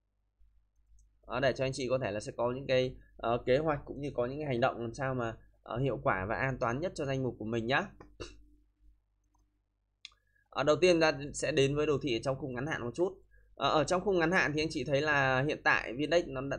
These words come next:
tạm thời đang bị mất cái vùng hỗ trợ một hai bốn mốt anh chị nhá. Thì để mà tích cực, để mà tích cực trở lại nhá, thì VN-Index chúng ta cần phải vượt lại được cái vùng một hai bốn mốt, bốn, bốn hai, ờ, bốn hai này và bốn bốn.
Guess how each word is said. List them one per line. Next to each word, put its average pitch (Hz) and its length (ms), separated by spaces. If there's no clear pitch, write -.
tạm - 220
thời 135 240
đang 143 200
bị 110 60
mất 165 100
cái 139 80
vùng 131 220
hỗ 131 220
trợ 127 180
một 123 180
hai 131 100
bốn 127 160
mốt 180 160
anh 175 120
chị 127 60
nhá. 151 200
Thì 139 120
để 131 220
mà 127 120
tích 190 220
cực, 180 140
để 110 160
mà 117 160
tích 190 160
cực 160 140
trở 120 120
lại 120 240
nhá, 151 220
thì 131 240
VN-Index 143 260
chúng 147 80
ta 143 100
cần 131 280
phải 110 80
vượt 120 240
lại 107 180
được 120 140
cái 123 60
vùng 127 200
một 120 120
hai 131 100
bốn 120 200
mốt, 170 160
bốn, 127 160
bốn 120 160
hai, 156 260
ờ, 113 840
bốn 120 200
hai 156 300
này 127 120
và 117 240
bốn 143 320
bốn. 147 300